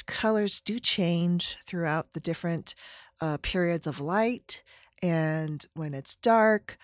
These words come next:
So it's good to do that if you are wanting to choose a new paint color.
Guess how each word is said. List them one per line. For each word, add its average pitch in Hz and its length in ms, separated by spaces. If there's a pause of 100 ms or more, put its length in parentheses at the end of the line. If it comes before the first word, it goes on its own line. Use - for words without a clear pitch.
(220)
So 160 640
it's - 220
good 214 240
to 196 100
do 165 280
that 139 460
if 165 160
you 156 140
are 147 460
wanting 139 400
to - 100
choose 156 720 (140)
a 143 560
new 170 140
paint 294 200
color. 90 440